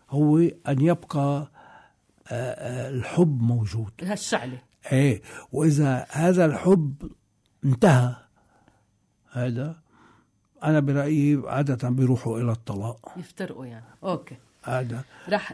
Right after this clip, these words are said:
Speaker 2: ننتقل، بدك تقول شي بعد بخصوص ال-
Speaker 1: لا، أنا برأيي بعد بدي أقول شغلة
Speaker 2: تفضل.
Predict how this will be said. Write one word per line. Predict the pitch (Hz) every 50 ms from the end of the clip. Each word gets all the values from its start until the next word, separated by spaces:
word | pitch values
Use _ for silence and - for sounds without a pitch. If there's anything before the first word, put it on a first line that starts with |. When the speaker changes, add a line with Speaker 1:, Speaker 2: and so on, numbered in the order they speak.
| - -
Speaker 2:
ننتقل، | 185 185 214 226 233 233 - - - - 175 165 170
بدك | 160 180 180 -
تقول | 202 208 -
شي | - 214
بعد | 175 185 185 180 156
بخصوص | 143 156 - - - 170 - -
ال- | 160 151 143 143 139 135 135 - - 123 135 135 _ _ _ _ _ _ _ _ _ _ _ _ -
Speaker 1:
لا، | 147 156 151 - - _ _ _ _ -
أنا | 139 151 160 160
برأيي | 151 160 160 160 160 165 170 165 151 147
بعد | 147 151 147 143 135
بدي | 135 139 131 139
أقول | 131 135 143 135
شغلة | - - 165 151 135 135 131 120 120
Speaker 2:
تفضل. | 117 123 123 127